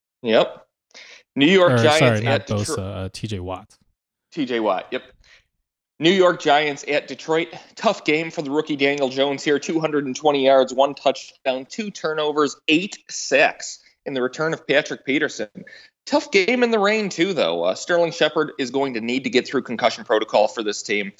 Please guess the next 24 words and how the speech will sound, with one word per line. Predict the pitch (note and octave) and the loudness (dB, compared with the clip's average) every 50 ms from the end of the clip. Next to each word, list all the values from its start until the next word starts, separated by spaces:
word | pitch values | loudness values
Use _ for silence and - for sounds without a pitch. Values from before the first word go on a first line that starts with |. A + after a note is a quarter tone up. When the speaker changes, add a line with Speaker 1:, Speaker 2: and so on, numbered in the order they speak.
| - - - - _ _ _ _ _ - | -18 -20 -20 -20 _ _ _ _ _ 2
Speaker 1:
Golden | E3+ G3 G3 F#3 D#3+ | 2 2 2 -2 -6
Tate | - - E3+ E3 E3 - | -2 0 0 0 0 0
had | - D#3 C#3+ | -2 -4 -4
a | C3 | -2
solid | - - D3 C#3 C#3 C#3 C3+ C3+ | 0 2 2 4 4 4 2 2
day, | C3 B2+ B2+ B2+ | 0 0 0 0
six | B2 - - - D3+ - - D#3 | -2 -6 -6 -6 -6 -6 -6 -6
of | C#3 | -4
eleven | C#3+ B2+ A#2+ B2+ C3 C#3 C#3 C3+ | -4 0 2 2 2 2 -2 -8
for | - C3 - - | -10 -10 -8 -6
eighty | C#3 C#3 C#3 C#3 | -4 -4 -4 -2
yards, | C3 C3 C3+ D3 D3+ D#3 C#3+ - | -2 0 0 0 -2 -4 -6 -6
and | - D3 - - - | -8 -8 -8 -8 -4
Evan | - F3 G#3+ A3 C#4+ B3+ C4 | -2 -2 -2 0 -2 -4 -4
Ingram | C4 D4 C#4+ C4 C4 A#3 | -6 -6 -6 -6 -4 -2
was | A#3 B3 A#3 F3 | -2 -2 -4 -2
held | - D#3 E3+ G3 F#3 - | 0 0 0 0 0 -2
to | G3 D#3+ | -2 0
one | D3 E3 F#3 G3 G3 F#3+ F3 | 2 2 2 2 0 -6 -14
catch | - - - F#3 F#3+ D3 - - - - | -16 -6 -2 0 0 0 -2 -6 -10 -4
while, | G#2+ A2+ B2 B2 B2+ B2+ B2+ | 0 2 2 2 4 4 4
uh, | B2+ B2+ | 4 4
Rhett | A#2 A#2+ C3 C#3+ C#3 | 4 4 2 2 2
Ellison | - C3 D3+ C#3+ - - B2+ G#2+ F#2+ F#2+ | 2 0 0 0 -2 -6 -10 -14 -16 -16